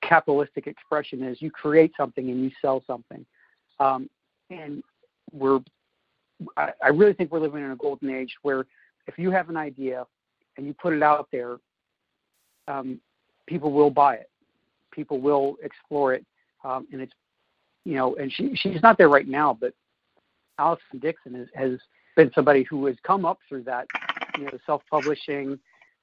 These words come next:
and stuff like that. And, you know, she's, she's got a book coming out this year that is gonna be nuts. You know, there's, there's gonna be so much attention drawn to this book. Um, and it, it came out of her hard work and sort of that,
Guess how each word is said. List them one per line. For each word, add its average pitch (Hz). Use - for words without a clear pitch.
and 147
stuff -
like 139
that. 139
And, 135
you 131
know, 127
she's, 175
she's 151
got 202
a 175
book 165
coming 143
out 135
this -
year 147
that 123
is 117
gonna 156
be 127
nuts. 139
You 135
know, 131
there's, 139
there's 143
gonna 147
be 131
so 196
much 151
attention 139
drawn 135
to 127
this 123
book. 135
Um, 131
and 139
it, 143
it 143
came 175
out 165
of 131
her 135
hard 151
work 156
and 127
sort 139
of 127
that, 127